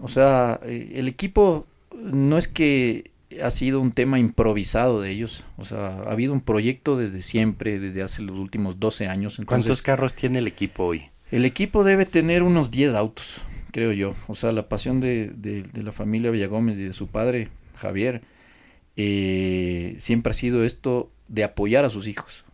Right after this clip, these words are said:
Speaker 2: Son los anaranjados, ¿no?
Speaker 1: Los, ah, sí, el equipo, el equipo Abro. Entonces, él tiene al lado de su fábrica de, de, de, de Abro,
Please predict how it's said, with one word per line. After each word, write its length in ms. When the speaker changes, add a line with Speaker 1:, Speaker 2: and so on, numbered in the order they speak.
Speaker 2:
Son 140
los 140
anaranjados, 800
¿no? 140
Speaker 1:
Los, 180
ah, 200
sí, 300
el 80
equipo, 500
el 120
equipo 320
Abro. 120
Entonces, 320
él 180
tiene 340
al 80
lado 200
de 60
su 140
fábrica 640
de, 280
de, 200
de, 300
de 160
Abro, 340